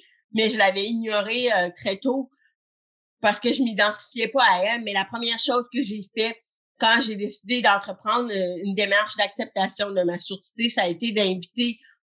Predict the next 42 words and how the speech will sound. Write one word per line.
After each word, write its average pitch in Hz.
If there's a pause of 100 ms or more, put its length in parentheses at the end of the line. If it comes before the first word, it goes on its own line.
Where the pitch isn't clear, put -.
(140)
deux 247
personnes 226
que 202
j'ai 196
ignorées 196
pendant 185
plusieurs 208
années, 196 (580)
euh, 196
qui -
sont 254
sourdes, 277 (320)
qui 214
ont 196
beaucoup 214
plus 262
de 220
bagages 208 (100)
que 220
moi. 196 (640)
Euh, 220
et 233
je 233
les 233
ai 220
invités 220
à 240
manger, 214
puis -
on 202
a 185
parlé 190
de 202
nos 196
réalités 196
en 208
commun, 185
puis 214
on -
s'est 208
rapprochés, 185
évidemment. 190